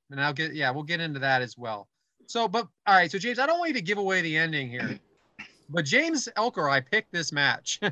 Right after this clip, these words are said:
<laughs> which, you know, he doesn't like to pick matches. So out of the three matches he's picked this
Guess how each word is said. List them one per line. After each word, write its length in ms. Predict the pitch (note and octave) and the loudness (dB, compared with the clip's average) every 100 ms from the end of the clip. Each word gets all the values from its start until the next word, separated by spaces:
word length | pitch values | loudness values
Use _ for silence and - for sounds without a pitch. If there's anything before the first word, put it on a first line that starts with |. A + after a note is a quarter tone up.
| - | -4
<laughs> 200 | _ _ | _ _
which, 200 | E3+ F#3+ | -6 -2
you 60 | |
know, 80 | A3 | 0
he 80 | G#3 | 2
doesn't 220 | F#3+ E3+ | 2 0
like 160 | E3 E3 | -2 -2
to 60 | |
pick 200 | D3+ E3+ | -4 -4
matches. 380 | D3+ D#3+ D3 C3 | 0 -2 -2 -8
So 200 | - C#3 - _ F3+ | -6 -8 -8 _ 2
out 100 | G3+ | 2
of 60 | F#3+ | 4
the 80 | |
three 220 | F#3+ C4 C#4+ | -2 0 2
matches 380 | C4 B3+ A3+ F#3 | 2 2 0 -10
he's 140 | F#3+ | -6
picked 240 | - A3 | -4 -4
this 300 | G3 F#3 - | -4 -6 -6